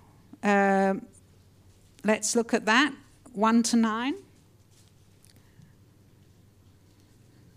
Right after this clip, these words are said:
"Beloved, now are we the sons of God, and it doth not yet appear what we shall be, but we know that when he shall appear,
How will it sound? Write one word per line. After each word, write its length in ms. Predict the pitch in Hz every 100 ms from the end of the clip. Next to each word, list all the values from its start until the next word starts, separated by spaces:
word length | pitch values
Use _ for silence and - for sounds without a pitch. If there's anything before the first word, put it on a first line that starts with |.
| - - - - _ _ - - -
"Beloved, 540 | - 269 285 208 165 175
now 560 | 202 226 254 254 262
are 180 | 208 202
we 220 | 202 226
the 120 | 220 214
sons 440 | - 214 208 185
of 100 | 190
God, 320 | 202 170 165
and 120 | 180
it 120 | 180 -
doth 280 | 262 294
not 300 | 262 202 -
yet 220 | 226 208 -
appear 440 | - - 269 226
what 200 | 196 165
we 120 | 175
shall 420 | 160 - 240 247
be, 320 | 240 247 262 - - - - - _
but 240 | 214 185 190
we 160 | 208
know 400 | 220 247 247 202
that 280 | 175 160 -
when 320 | 196 254 294
he 140 | 277 247
shall 280 | - 180
appear, 500 | 165 160 202 180 185